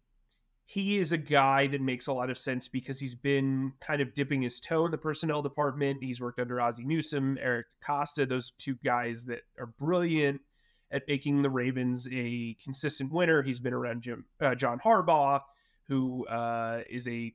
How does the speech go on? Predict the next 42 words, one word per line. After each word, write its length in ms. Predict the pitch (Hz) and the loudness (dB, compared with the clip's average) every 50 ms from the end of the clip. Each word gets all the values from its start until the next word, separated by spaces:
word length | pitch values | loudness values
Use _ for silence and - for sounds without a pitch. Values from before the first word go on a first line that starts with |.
| _ | _
terrific 500 | - - - 135 135 165 160 - 151 127 | -10 -8 -6 -2 0 0 0 0 -2 -4
leader 320 | 127 139 147 139 143 139 123 | -2 -2 0 0 2 2 2
and 120 | 123 123 | 0 -2
head 260 | 123 123 117 123 - - | -2 -4 -6 -8 -8 0
coach 680 | - 185 175 160 160 160 151 156 - - - - - _ _ _ _ _ - | 4 6 6 6 6 4 2 -2 -4 -6 -6 -8 -12 _ _ _ _ _ -12
for 80 | 131 | -8
several 440 | - - - 208 233 226 208 175 151 | -4 0 4 4 4 6 6 4 4
years. 640 | 139 131 127 131 123 123 127 131 131 131 123 123 | 2 2 0 2 2 2 2 0 0 -2 -2 -4
He's 240 | - 147 135 127 - - _ | -4 -4 -4 -4 -6 -10 _
kind 200 | - - 202 190 | 0 2 2 2
of 100 | 160 143 | 2 0
grown 300 | 139 147 151 151 151 151 | 0 2 4 4 6 6
up 140 | 151 147 - | 4 2 2
in 100 | 147 139 | 0 0
the 60 | 131 | 0
system 400 | 117 - - 151 143 - 156 143 | 0 -2 -4 -4 -4 -2 0 0
there, 180 | 135 131 127 117 | 2 2 0 0
similarly 760 | - - 147 147 147 143 135 139 135 135 135 131 127 127 123 | -2 -4 -4 -2 0 0 2 2 2 2 0 0 0 -2 -2
to 140 | 120 120 117 | -4 -2 0
how 140 | 123 123 117 | 0 0 0
Tillis 400 | - - 131 131 127 123 - - | 0 -2 -2 0 0 0 -2 -4
has 180 | 123 120 - | -6 -10 -10
kind 220 | - - 135 120 120 | -6 -4 -2 -2 -2
of 60 | 120 | -2
done 120 | 120 123 | -2 -2
that 120 | 127 120 - | -2 -4 -6
with 80 | - | -8
the 60 | - | -12
Chiefs. 640 | - - - 208 185 175 165 151 - - - - - _ _ _ _ _ _ _ _ _ _ _ - | -12 -8 -6 -2 0 0 0 0 -2 -4 -8 -8 -10 _ _ _ _ _ _ _ _ _ _ _ -4
Um, 420 | - 127 131 127 127 131 135 131 - | 0 2 2 2 2 0 -2 -4 -2
Mateo 440 | 165 156 139 - - 156 147 143 139 | 0 0 0 2 2 4 4 4 4
has 140 | 147 139 - | 2 0 0
some 240 | - 127 127 131 | -2 -2 -2 -2
league 260 | 131 143 156 165 160 143 | -4 -2 -2 -2 -4 -2
work 400 | 143 143 156 156 156 156 156 - - | 0 2 4 4 2 2 -2 -8 -16
experience 720 | 147 - - - - 156 151 143 147 143 143 135 139 - - | -12 -8 -8 -4 -2 0 2 2 2 2 2 0 -2 -4 -8
too, 340 | - - 160 156 151 147 | -4 -2 0 0 0 0
so 160 | 143 - 143 135 | -2 -2 0 0
he 100 | 131 123 | 0 2
understands 540 | 139 139 139 135 - - 131 123 123 117 | 2 0 0 0 -2 -2 0 0 -2 -2
that. 480 | - 127 123 127 127 131 131 127 123 - _ _ _ _ _ _ _ _ _ _ _ - | -4 -2 -2 0 0 -2 -2 -4 -6 -8 _ _ _ _ _ _ _ _ _ _ _ -4
Um, 580 | 123 123 123 120 117 113 113 113 113 110 110 | -2 0 0 0 -2 -4 -6 -10 -12 -16 -18